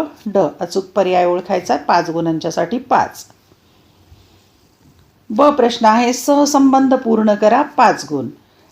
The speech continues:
एक, कागदी पैशाचा संबंध मध्यवर्ती बँक, तर पतपैशाचा संबंध चौकटीत उत्तर लिहायचं आहे, चौकटी पेन्सिलने करायच्या.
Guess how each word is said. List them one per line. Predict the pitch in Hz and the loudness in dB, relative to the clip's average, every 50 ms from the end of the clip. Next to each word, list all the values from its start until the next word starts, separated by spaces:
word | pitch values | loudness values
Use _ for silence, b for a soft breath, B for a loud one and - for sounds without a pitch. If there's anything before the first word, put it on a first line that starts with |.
| b | b
एक, | b 233 226 185 - - - - | b 0 0 0 -2 -6 -6 -2
कागदी | - 202 214 208 208 208 240 | 0 0 0 0 -2 -4 -4
पैशाचा | 233 240 233 240 262 247 214 233 233 | -2 -2 -2 0 0 -2 0 0 -2
संबंध | 233 - 233 226 226 226 226 240 | -2 0 0 0 2 2 2 2
मध्यवर्ती | 233 240 240 208 202 247 220 185 165 - 175 | 2 2 2 2 2 2 2 2 0 -2 -4
बँक, | 151 160 143 135 135 135 - | -4 -4 -4 -4 -6 -8 -10
तर | - | -8
पतपैशाचा | 170 202 208 208 - 214 220 214 220 214 220 196 196 196 | -6 -4 -4 -2 -2 -2 -2 -2 -2 -2 -4 -4 -4 -4
संबंध | 196 220 202 196 196 202 196 202 220 277 277 B B B B B B - | -4 -4 -2 -2 -2 -2 -2 -2 -2 -4 -4 B B B B B B 0
चौकटीत | 240 208 196 190 - 202 214 214 208 214 | 0 0 0 0 -2 -4 -4 -4 -4 -6
उत्तर | 202 - - 185 175 | -6 -4 -2 -2 -2
लिहायचं | 175 185 190 190 165 151 - 196 | -2 -2 -2 -2 -2 -2 0 -2
आहे, | 196 202 202 | -2 -2 -4
चौकटी | - 214 190 180 - 180 170 185 | -4 -4 -4 -4 -6 -8 -8 -8
पेन्सिलने | - - 180 165 165 - 175 175 208 | -8 -8 -8 -6 -6 -6 -6 -6 -6
करायच्या. | 208 - 254 202 165 135 123 120 - - | -4 -2 -2 0 -2 -2 -4 -8 -12 -16